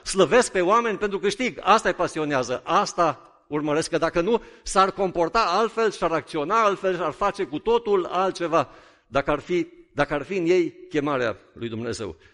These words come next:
Și lucrul ăsta se întâmpla în urmă cu douăzeci și cinci de ani.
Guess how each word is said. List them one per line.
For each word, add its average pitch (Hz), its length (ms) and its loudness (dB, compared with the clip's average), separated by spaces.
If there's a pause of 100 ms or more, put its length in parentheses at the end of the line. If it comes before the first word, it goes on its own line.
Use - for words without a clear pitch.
(340)
Și - 160 -18
lucrul 185 220 -4
ăsta 180 180 -6
se 160 120 -10
întâmpla 151 400 -6
în 151 100 -6
urmă 165 260 -8
cu 156 480 -8 (400)
douăzeci 143 360 -6
și 131 100 -20
cinci 147 220 -8
de 131 100 -4
ani. 143 200 -6